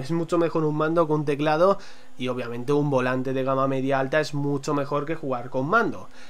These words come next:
Pero bueno, configurad lo, lo que queráis, para eso está las opciones, para eso os da la oportunidad Fórmula uno dos mil diecinueve, Codemasters,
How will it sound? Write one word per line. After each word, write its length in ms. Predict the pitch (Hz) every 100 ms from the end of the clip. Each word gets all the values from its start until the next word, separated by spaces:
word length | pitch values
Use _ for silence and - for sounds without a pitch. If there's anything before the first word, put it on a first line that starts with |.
| - -
Pero 180 | 160
bueno, 160 | 165 135 - - -
configurad 560 | - 151 156 147 160 151
lo, 500 | 143 139 139 135 135
lo 160 | 135
que 100 | 131
queráis, 480 | 131 139 196 190 185 - - - -
para 140 | 139
eso 160 | 156 131
está 280 | - 160
las 200 | 170 147
opciones, 460 | 131 123 170 185 185
para 180 | 180 143
eso 220 | 147 151
os 180 | 147 139
da 280 | 147 151 143
la 100 | 147
oportunidad 760 | 139 143 135 147 143 156 160 139
Fórmula 360 | 151 151 143
uno 320 | 143 147 143
dos 140 | 139 135
mil 80 | 139
diecinueve, 500 | 131 131 147 143 139
Codemasters, 800 | 127 113 139 151 156 139 131